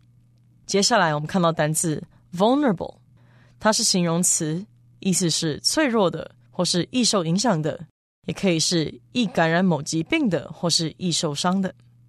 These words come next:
举例来说，Carly is vulnerable to infection because of her poor immune system. Carly因为免疫系统不好，所以容易受到感染。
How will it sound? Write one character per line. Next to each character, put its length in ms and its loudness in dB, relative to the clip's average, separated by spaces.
举 180 0
例 140 2
来 120 0
说， 340 -2
Carly 580 4
is 120 2
vulnerable 640 2
to 80 0
infection 680 0
because 280 0
of 100 0
her 80 2
poor 440 0
immune 340 2
system. 500 -4
Carly 360 4
因 140 2
为 100 4
免 200 2
疫 60 0
系 160 0
统 140 -2
不 100 -8
好， 240 -8
所 200 0
以 60 4
容 220 0
易 140 4
受 180 0
到 140 -2
感 260 -4
染。 180 -2